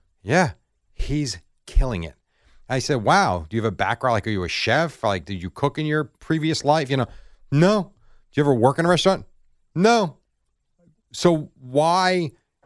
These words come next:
how hard can it be? Hire a great chef, make sure you have good food, and hire servers that are going to represent you well and be there every day."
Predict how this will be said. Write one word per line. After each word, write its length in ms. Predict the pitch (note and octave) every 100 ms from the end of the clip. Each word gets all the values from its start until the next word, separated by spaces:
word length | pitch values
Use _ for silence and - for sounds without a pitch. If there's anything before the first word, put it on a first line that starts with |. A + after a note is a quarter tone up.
| - -
how 180 | -
hard 240 | D3 F#3+ -
can 100 | F3+
it 140 | F3+
be? 260 | G3+ G#3 G2
Hire 380 | D2 C3 C#3+ C#3
a 80 |
great 420 | A#2 F#2 A#2 D#3 F#3+
chef, 560 | - - A#2 - - - _ _ _ _
make 200 | B2 C3
sure 140 | - D3
you 140 | C#3
have 180 | A2+ E2+
good 200 | C#3+ E3
food, 480 | - C3+ A2 C3 C3 _ _ _ -
and 120 | C#3
hire 600 | G#2 A#2+ B2+ C3+ C3+ C3 G#2+ _ _
servers 600 | - - G#3+ C#3+ C#3 A#2+
that 120 | B2+
are 100 | B2+
going 280 | A#2 B2 C3
to 120 | -
represent 560 | B2+ B2+ - B2+ B2+ D#3
you 100 | D#3
well 260 | G#2+ G#2+ A2
and 180 | B2 A2+
be 120 | G3
there 180 | D#3+ G2+
every 200 | E2+ F#2
day." 280 | F2 D#2